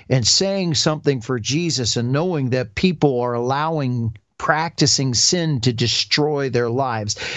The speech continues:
you know about the alcohol. You know, you may get tired of, of, "Well, drinking's not a sin." That's not the point.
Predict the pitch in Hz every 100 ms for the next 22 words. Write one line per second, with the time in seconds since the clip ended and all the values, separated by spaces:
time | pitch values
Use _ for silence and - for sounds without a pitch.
0 | - 156 156 147 143 151 160 165 165 151
1 | 113 _ - 143 139 135 117 127 123 120
2 | 117 120 104 101 117 131 127 123 110 131
3 | 127 127 123 127 131 127 117 117 117 107
4 | 117 113 113 151 208 202 165 202 220 220
5 | 220 196 170 190 180 165 190 175 151 190
6 | 190 - - 202 175